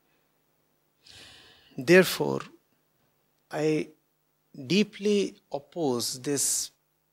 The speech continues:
neo-pop spiritual culture of living in the present.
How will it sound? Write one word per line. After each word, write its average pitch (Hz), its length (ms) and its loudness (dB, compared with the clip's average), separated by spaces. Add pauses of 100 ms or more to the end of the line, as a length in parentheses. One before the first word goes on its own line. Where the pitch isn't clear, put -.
(440)
neo-pop 156 1200 2
spiritual 156 720 -2
culture 139 680 -4 (100)
of 131 400 -2
living 135 360 0
in 127 140 0
the 123 100 -2
present. 113 640 -10